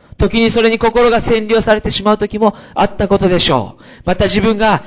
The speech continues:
何かしようとジタバタしたか、かもしれません。周りの人に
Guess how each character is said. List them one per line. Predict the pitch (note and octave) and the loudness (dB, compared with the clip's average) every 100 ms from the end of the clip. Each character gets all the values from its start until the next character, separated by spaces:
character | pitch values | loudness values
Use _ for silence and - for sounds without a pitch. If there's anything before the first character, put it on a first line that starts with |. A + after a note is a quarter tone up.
| - - | -10 -4
何 | G#3 A#3 | -2 0
か | A3 G#3 | -2 0
し | - A#3 | 0 2
よ | A#3 | 0
う | |
と | A3+ A3+ C3 - - | 2 0 0 -8 -10
ジ | F3 | -4
タ | B3+ A#3 | 0 2
バ | A3+ | 2
タ | A#3 | 0
し | - | 0
た | A#3 | -2
か、 | A#3+ A#3 | -2 -4
か | - - C4+ | -8 -4 0
も | B3+ | 2
し | A#3 | 2
れ | G#3+ | 2
ま | E3+ D#3+ | 0 0
せ | D#3 | -2
ん。 | A2 - _ - - - _ - | -4 -16 _ -20 -20 -20 _ -2
周 | A3 C4 | 2 2
り | B3 | 2
の | A#3+ | 2
人 | A#3 B3 | 2 0
に | A#3+ B3 D3+ - | 0 0 -2 -8